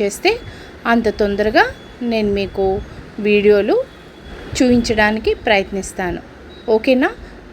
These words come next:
మీరు కూడా చల్లేసుకోండి నీళ్ళు. నెక్స్ట్ శాంకరి దేవి గుడిలో చండీ హోమం ఎలా జరిగిందో చూద్దామా? శ్రీలంక మొత్తంలో నాకు కూడా ఉంటూ నన్ను ప్రోత్సహించింది ఎవరో తెలుసా? నాకు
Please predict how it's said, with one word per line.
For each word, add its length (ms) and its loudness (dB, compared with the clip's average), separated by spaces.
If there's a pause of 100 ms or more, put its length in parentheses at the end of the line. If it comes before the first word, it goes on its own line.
మీరు 240 4
కూడా 120 4 (100)
చల్లేసుకోండి 640 2 (100)
నీళ్ళు. 320 2 (640)
నెక్స్ట్ 360 -2 (640)
శాంకరి 540 0 (160)
దేవి 340 0 (800)
గుడిలో 340 2 (460)
చండీ 320 0 (120)
హోమం 340 -2 (360)
ఎలా 160 -2 (120)
జరిగిందో 400 -2 (180)
చూద్దామా? 440 -4 (540)
శ్రీలంక 420 0 (160)
మొత్తంలో 480 -2 (340)
నాకు 200 -4 (100)
కూడా 220 2 (140)
ఉంటూ 260 -6 (320)
నన్ను 280 -4
ప్రోత్సహించింది 840 -4
ఎవరో 180 -2 (120)
తెలుసా? 320 -4 (680)
నాకు 200 -2